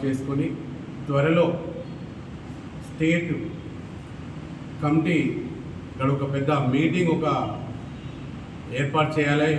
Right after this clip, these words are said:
ఒక బీసీ కుల బాంధవులందరి ఆత్మీయ సమ్మేళనం అంటే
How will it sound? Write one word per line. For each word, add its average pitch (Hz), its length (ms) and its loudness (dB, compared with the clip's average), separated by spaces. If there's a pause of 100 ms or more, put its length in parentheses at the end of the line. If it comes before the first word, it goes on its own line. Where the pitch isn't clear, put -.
ఒక 131 100 -4 (1400)
బీసీ 185 340 4
కుల 156 140 4 (100)
బాంధవులందరి 147 720 6 (800)
ఆత్మీయ 165 300 2 (140)
సమ్మేళనం 151 540 6 (760)
అంటే 156 200 0